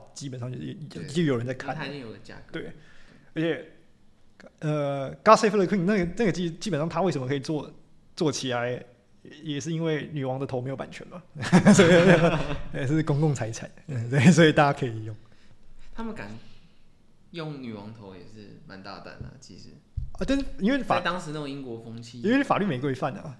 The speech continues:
Speaker 2: 哦，对啊。
Speaker 1: 对，对，我，我，我，我，我能讲的是，就是讲，呃，讲，讲，我不知道，讲，我，我觉得这样讲可能会，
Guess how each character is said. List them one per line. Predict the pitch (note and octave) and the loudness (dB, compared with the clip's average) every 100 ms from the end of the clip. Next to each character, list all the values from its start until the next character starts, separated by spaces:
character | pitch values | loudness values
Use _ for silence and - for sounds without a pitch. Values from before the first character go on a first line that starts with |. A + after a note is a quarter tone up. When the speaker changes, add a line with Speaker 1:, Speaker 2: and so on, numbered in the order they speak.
| - | -18
Speaker 2:
哦， | G#2 G2+ | -20 -16
对 | A2+ G2+ | -14 -14
啊。 | F#2+ | 2
Speaker 1:
对， | G3+ | 4
对， | A3+ | 4
我， | G3 F3 F#3+ F#3+ | 2 2 0 0
我， | F3+ | -4
我， | F3 F3+ | -2 -4
我， | F3+ F3 - | -2 -6 -2
我 | F3 | 0
能 | E3 F#3 | 2 2
讲 | D#3 | 0
的 | C#3+ | -2
是， | E3 | -4
就 | E3+ | -4
是 | E3+ F3+ D#3 F#3+ G3+ | -4 -4 -6 -12 -12
讲， | C#3+ G#2+ - _ _ - | -12 -12 -20 _ _ -16
呃， | C3+ B2+ B2 B2+ _ - _ | -10 -8 -10 -12 _ -20 _
讲， | - - - | -10 -8 -8
讲， | D#3+ - | -10 -8
我 | C#3+ | 0
不 | |
知 | D#3+ | 0
道， | E3 - | 0 -6
讲， | F#3+ | -4
我， | D#3+ | -2
我 | C#3+ D#3 | 2 4
觉 | D#3+ | 4
得 | F#3+ | 4
这 | G3+ | 4
样 | |
讲 | F3 B2+ | 4 0
可 | B2 | -4
能 | B2 | -2
会， | D#3 | -2